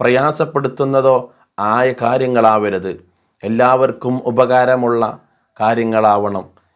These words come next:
എല്ലാവർക്കും അതുകൊണ്ട് പഠിക്കാൻ പറ്റുന്നതായ കാര്യങ്ങളാവണം നമ്മൾ സോഷ്യൽ മീഡിയയിലൂടെ ഷെയർ ചെയ്യേണ്ടത്. അല്ലാഹു സുബ്ഹാനഹു വ തആല നല്ല കാര്യങ്ങൾ പഠിക്കുവാനും നല്ല കാര്യങ്ങൾ ജീവിതത്തിൽ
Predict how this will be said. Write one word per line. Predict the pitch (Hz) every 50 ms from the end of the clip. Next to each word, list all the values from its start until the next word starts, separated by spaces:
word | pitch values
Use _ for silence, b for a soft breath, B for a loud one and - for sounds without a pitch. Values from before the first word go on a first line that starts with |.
| _ -
എല്ലാവർക്കും | 104 117 123 127 127 135 135 139 131 123 - - 135 135 135 127 123 b b b b b b
അതുകൊണ്ട് | 110 120 131 131 139 135 135 135 143 135 135 131 - - _ _ _ _ _ -
പഠിക്കാൻ | 113 127 143 139 - 175 165 165 165
പറ്റുന്നതായ | 156 143 - - 139 131 131 123 123 120 117 117 113 113 -
കാര്യങ്ങളാവണം | 123 123 131 131 127 120 117 117 113 113 110 113 113 113 110 107 107 b b b b b b - 110
നമ്മൾ | 110 110 110 113 120 123 120 120 113 107 - - _ -
സോഷ്യൽ | - - 117 110 110 - 120 113 113
മീഡിയയിലൂടെ | 113 113 113 104 110 107 107 107 104 104 101 104 104 - - - _
ഷെയർ | - - - 104 107 110 110
ചെയ്യേണ്ടത്. | 104 104 - 101 101 101 101 98 98 92 92 98 92 - - _ _ _ _ _ -
അല്ലാഹു | 101 107 113 110 110 110
സുബ്ഹാനഹു | 104 - 113 117 117 113 117 117 120 117 117
വ | 117 120
തആല | 117 - 123 120 120 120 120 123 120 - - b b b b b b -
നല്ല | 110 110 120 127 127 131
കാര്യങ്ങൾ | 127 127 123 123 120 123 123 123 120 117
പഠിക്കുവാനും | 120 117 113 117 110 113 - 113 113 113 110 110 107 104 101 - b b b b b b b -
നല്ല | 110 110 117 123 123
കാര്യങ്ങൾ | 123 127 123 127 127 127 127 127 127 127 120 120 b b b b b _ 110
ജീവിതത്തിൽ | 110 120 131 131 135 139 135 135 131 - - 139 131 127 131 - -